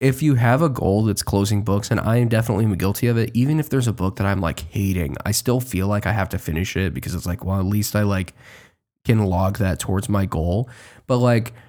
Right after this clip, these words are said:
you just need to not be afraid to put a book down that you don't like, 'cause it's gonna stop you from reading. Um, but, like, uh, you know, set a goal, whatever, whatever it is for you. You know, it can be, like, read this many number of pages. It can literally, it could literally just be, like, "I wanna pick a gen-,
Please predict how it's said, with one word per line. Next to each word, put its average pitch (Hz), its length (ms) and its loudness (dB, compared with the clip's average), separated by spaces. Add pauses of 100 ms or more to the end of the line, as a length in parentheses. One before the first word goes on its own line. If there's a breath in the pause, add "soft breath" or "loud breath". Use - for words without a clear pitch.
(160 soft breath)
you 120 100 2
just 123 160 2
need 131 200 2
to 107 40 0
not 95 280 2
be 104 80 2
afraid 92 340 0
to - 60 -2
put - 160 0
a 87 60 2
book - 280 -4
down 98 240 2
that 101 180 0
you 95 60 -2
don't 98 220 0
like, 101 280 0
'cause 101 160 -2
it's 101 140 -2
gonna 117 160 4
stop 92 480 0
you 98 140 0
from 92 240 -2
reading. 107 680 0
Um, 104 500 0
but, 107 280 0
like, 104 340 0 (560 loud breath)
uh, 107 120 2 (180)
you 135 80 2
know, 127 80 6
set 156 220 4
a 175 80 4
goal, 131 240 4
whatever, 131 400 4
whatever 143 300 4
it 151 80 2
is 139 120 2
for - 140 2
you. 90 160 4
You 92 120 2
know, 107 220 4
it 117 140 0
can 113 100 2
be, 98 140 2
like, 95 260 0
read 107 460 2
this 104 200 0
many 104 220 2
number 110 260 2
of 95 80 0
pages. 156 640 0
It 147 100 -2
can 139 240 2
literally, 135 380 2
it 127 80 0
could 123 140 2
literally 120 360 4
just 113 260 0
be, 101 160 2
like, 92 360 0
"I 101 120 0
wanna 120 200 4
pick 117 200 0
a 110 60 2
gen-, 87 240 -2